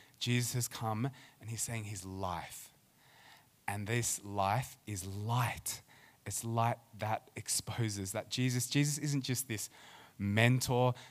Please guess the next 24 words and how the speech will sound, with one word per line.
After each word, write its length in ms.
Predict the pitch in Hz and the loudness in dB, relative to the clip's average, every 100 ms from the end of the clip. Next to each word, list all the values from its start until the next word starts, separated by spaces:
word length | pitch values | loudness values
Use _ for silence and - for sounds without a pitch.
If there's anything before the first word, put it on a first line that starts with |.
| - - | -20 2
Jesus 300 | 147 151 147 | 6 6 6
isn't 260 | 151 143 131 | 4 2 2
just 200 | 127 - | 2 2
this 200 | 113 104 | -2 2
life 400 | 104 107 117 - | 4 4 4 -2
coach. 400 | 107 107 - - | -4 -2 -4 -4
Jesus 580 | 117 120 127 151 - - - | 0 0 2 0 -2 -6 -8
is 280 | 113 101 101 - | -8 -6 -10 -10
life. 800 | 101 104 104 92 76 - - - - _ _ _ _ _ _ - | -8 -4 -4 -4 -6 -8 -14 -18 -20 _ _ _ _ _ _ -16
He's 220 | - 110 | -6 -4
life. 540 | 101 98 90 82 - - - - - - - - - - - - _ 135 | 2 4 4 0 -10 -18 -20 -20 -20 -18 -18 -18 -20 -20 -20 -20 _ 10
Allow 180 | 143 | 12
me 120 | 151 147 | 12 12
to 80 | |
read 380 | 127 139 131 131 - - - | 12 12 10 8 4 0 2
this 260 | 117 - | 2 2
beautiful 840 | 117 107 120 127 131 - 117 113 104 - _ | 0 4 8 8 8 4 2 2 -2 -10 _
quote 340 | - 120 113 113 | 4 6 6 4
from 200 | 120 110 | 0 4
Don 200 | 110 110 | 2 6
Carson 380 | 113 113 113 | 6 6 2
that 140 | 104 110 | -2 0
Jess 260 | 117 113 | 0 2
Hodgkinson 760 | - 113 - 110 - 101 98 | 0 0 -2 -4 -2 -4 -4